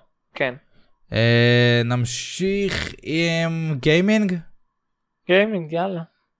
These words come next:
Speaker 2: Marvel Future Fight, עדכון חדש במשחק המבוסס על Warriors of the Sky.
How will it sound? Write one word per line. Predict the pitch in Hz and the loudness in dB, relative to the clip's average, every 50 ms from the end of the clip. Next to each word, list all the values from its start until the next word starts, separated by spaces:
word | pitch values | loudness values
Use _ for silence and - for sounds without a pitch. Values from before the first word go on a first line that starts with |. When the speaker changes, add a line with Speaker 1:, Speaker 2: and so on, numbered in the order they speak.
| _ - | _ -4
Speaker 2:
Marvel | 113 123 127 139 143 135 139 135 123 120 - | 0 0 2 2 0 0 -2 -4 -4 -4 -4
Future | 135 131 127 - 120 110 - | -4 -4 -4 -4 -6 -6 -4
Fight, | - 110 104 101 98 - | -4 -4 -4 -6 -8 -12
עדכון | - - - 131 127 | -16 -12 -10 -10 -8
חדש | - 113 113 120 120 123 | -6 -4 -4 -4 -4 -4
במשחק | 120 113 - - - - 120 113 - 117 | -6 -8 -8 -6 -4 -4 -4 -2 -2 -6
המבוסס | 104 101 95 98 - 120 113 - - | -8 -8 -8 -6 -4 -4 -4 -4 -4
על | 110 104 | -4 -4
Warriors | 107 110 110 110 113 110 104 98 - - | -2 -2 -2 -2 -2 -4 -6 -6 -8 -8
of | 98 92 95 113 | -10 -10 -10 -12
the | - - - - | -12 -12 -4 0
Sky. | 156 143 143 143 139 131 120 | 2 4 6 6 4 4 2